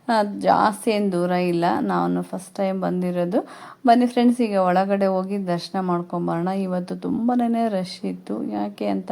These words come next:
ಗೊತ್ತಿಲ್ಲ. ಹಾಗೆ ಇಲ್ಲಿ ನೋಡ್ಬೋದು ನೀವು, ಓಂ ಶಕ್ತಿ ಮಾಲೆ ಹಾಕ್ಕೊಂಡವ್ರು ಕೂಡ ತುಂಬ ಜನ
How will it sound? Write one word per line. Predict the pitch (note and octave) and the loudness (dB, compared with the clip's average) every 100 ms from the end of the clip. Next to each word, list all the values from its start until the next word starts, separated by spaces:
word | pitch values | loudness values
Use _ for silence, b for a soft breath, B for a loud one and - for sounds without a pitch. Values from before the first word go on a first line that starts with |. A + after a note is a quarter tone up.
| G3+ | -6
ಗೊತ್ತಿಲ್ಲ. | F#3 F#3 G3 F#3+ D#4 B B B B | -6 -6 -6 -4 -4 B B B B
ಹಾಗೆ | A#3+ A3 G#3 A3 G#3+ | -2 0 0 -4 -4
ಇಲ್ಲಿ | G3+ G3+ | -4 -2
ನೋಡ್ಬೋದು | G#3 F#3+ F#3+ G3 F#3+ F#3+ F#3 | -2 -2 -4 -4 -4 -4 -4
ನೀವು, | F#3 F3+ A3+ D4 - B B B _ | -4 -4 -4 -8 -16 B B B _
ಓಂ | G#3 G#3 G3+ | -2 0 -2
ಶಕ್ತಿ | - G3 F#3+ F#3 | -4 -6 -6 -4
ಮಾಲೆ | F#3 F3 E3+ E3+ | 0 0 0 -2
ಹಾಕ್ಕೊಂಡವ್ರು | E3 - F3 E3+ E3 | -4 -4 -2 -2 -6
ಕೂಡ | E3+ E3+ E3 F#3 | -8 -6 -4 -4
ತುಂಬ | F#3 - G3+ A3 C4 | -6 -8 -4 4 4
ಜನ | C4+ C4 | 6 4